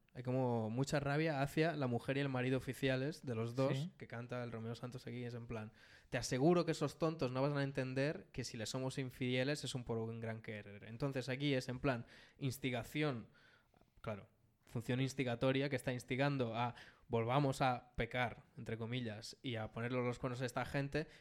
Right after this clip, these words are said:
Speaker 1: y es que además se exculpa, dice, mm, dice, si esta gente tampoco lo entiende, porque lo hacemos por un gran querer, ¿no?
Speaker 2: Pues es que Romeo Santos ha basado su discografía en esto.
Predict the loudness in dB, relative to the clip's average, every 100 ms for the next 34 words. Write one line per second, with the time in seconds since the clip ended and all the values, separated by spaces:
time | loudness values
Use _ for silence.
0 | _ -2 0 0 -2 -4 -2 -4 -4 -8
1 | -14 -14 -2 -2 0 -2 -2 -6 -10 -10
2 | -12 -8 -8 -8 -10 -12 -12 -14 -10 -8
3 | -2 -2 -2 -4 -2 2 2 2 0 0
4 | -2 -2 -2 -2 -2 0 -2 -2 -4 -4
5 | -2 -2 -4 -6 -10 -8 -4 -2 0 0
6 | 2 4 4 4 4 6 8 8 8 4
7 | 2 -2 -2 2 2 2 2 2 0 -4